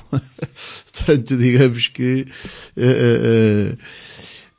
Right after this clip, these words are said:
achou que, enfim, é um, é um, é um ativo, aqui um ativo das redes sociais da defesa da geringonça.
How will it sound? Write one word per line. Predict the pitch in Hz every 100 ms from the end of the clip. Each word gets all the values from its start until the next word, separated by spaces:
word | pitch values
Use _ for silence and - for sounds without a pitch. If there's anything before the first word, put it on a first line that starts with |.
| -
achou | - - 196 139
que, | - 139 123 107 98 95 95 -
enfim, | - 302 233
é | 92
um, | 87
é | 95
um, | 92 92
é | 92
um | 98 87
ativo, | 95 - 147 131 104 98 95 87
aqui | 85
um | 107 104
ativo | 95 127 110
das | 113 110
redes | 120 120 -
sociais | 123 - 123 123 110 95 90 92
da | 92 95 107
defesa | - 131 104 104
da | 101
geringonça. | 110 120 127 170 196 -